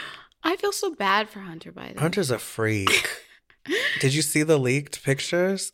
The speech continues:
Speaker 1: No.
Speaker 2: Oh, he's a freak.
Speaker 1: <laughs> He's, he's, like, part of the opioid crisis, right?
Speaker 2: No, he's just <laughs> deranged and freaky. He has a nice little, yeah, I was like, "Okay, Hunter, you catch me at the right moment." I don't know what to, I don't know.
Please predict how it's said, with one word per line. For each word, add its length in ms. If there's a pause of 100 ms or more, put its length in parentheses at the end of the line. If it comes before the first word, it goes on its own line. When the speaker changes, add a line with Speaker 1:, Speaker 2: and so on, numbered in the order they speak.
Speaker 1:
No. 320 (400)
Speaker 2:
Oh, 180
he's 320
a 80
freak. 640
Speaker 1:
<laughs> 60 (1300)
He's, 300
he's, 400
like, 100 (560)
part 140
of 20
the 280
opioid 180
crisis, 440
right? 200
Speaker 2:
No, 380
he's 420
just 340 (100)
<laughs> 120
deranged 960 (160)
and 180
freaky. 640 (1120)
He 120
has 140
a 80
nice 300
little, 540 (320)
yeah, 380
I 60
was 100
like, 140
"Okay, 260
Hunter, 720
you 140
catch 280
me 80
at 100
the 80
right 220
moment." 460
I 100
don't 100
know 80
what 140
to, 120
I 80
don't 160
know. 600